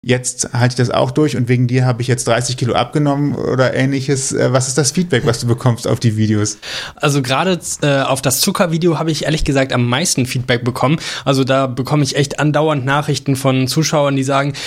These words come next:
Speaker 2: „Hey, äh, das war cool, das will ich jetzt auch ausprobieren.“ Oder zum Beispiel letztens, äh, letzte Woche war das, da hat mir eine Lehrerin aus Rumänien,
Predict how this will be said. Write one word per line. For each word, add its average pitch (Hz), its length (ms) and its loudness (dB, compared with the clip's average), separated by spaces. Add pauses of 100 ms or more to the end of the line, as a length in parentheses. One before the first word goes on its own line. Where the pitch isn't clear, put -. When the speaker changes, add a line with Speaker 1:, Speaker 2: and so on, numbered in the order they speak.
Speaker 2:
„Hey, 156 580 2
äh, 139 380 0
das 135 220 -2
war 139 140 2 (100)
cool, 180 160 2
das 160 220 -4
will 165 80 2
ich 156 80 0
jetzt 143 180 -4
auch 175 160 2
ausprobieren.“ 135 640 0 (300)
Oder 139 320 2
zum 135 160 -2
Beispiel 131 360 2
letztens, 170 640 0
äh, 135 200 2
letzte 135 420 0
Woche 131 260 0
war 117 100 2
das, 143 200 0
da 117 140 0
hat 143 120 -4
mir 139 200 2
eine 127 200 2
Lehrerin 156 640 0
aus 135 460 0
Rumänien, 139 640 2